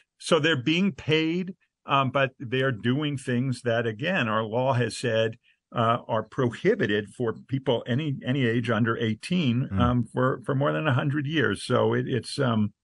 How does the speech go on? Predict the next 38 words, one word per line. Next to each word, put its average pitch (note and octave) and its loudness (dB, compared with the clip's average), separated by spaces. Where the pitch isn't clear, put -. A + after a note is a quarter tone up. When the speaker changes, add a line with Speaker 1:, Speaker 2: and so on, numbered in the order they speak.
Speaker 1:
uh, A2+ 0
it, B2 2
it's, B2+ 0
it's B2+ 2
sort C3+ 4
of A#2+ 2
an, A#2+ 4
a-, B2 -2
an B2 -2
odd B2 4
excuse B2+ -2
to B2+ -6
be, G#2+ -4
for A#2 -2
these G#2 -4
companies A2+ -2
to G2+ -8
be G#2+ -2
making G#2+ -2
at G2 -8
this G#2 -4
point. G#2 -8
Speaker 2:
All F#2 2
right. F#2 2
Thank C#3 4
you B2 2
so B2 2
much, B2 2
David B2+ 4
Weil, C#3 6
a G2+ 6
former A2+ 4
administrator G#2 4
in G2 4
the F#2+ 4
Department E2+ 2
of D2+ 2
Labor. D#2+ 0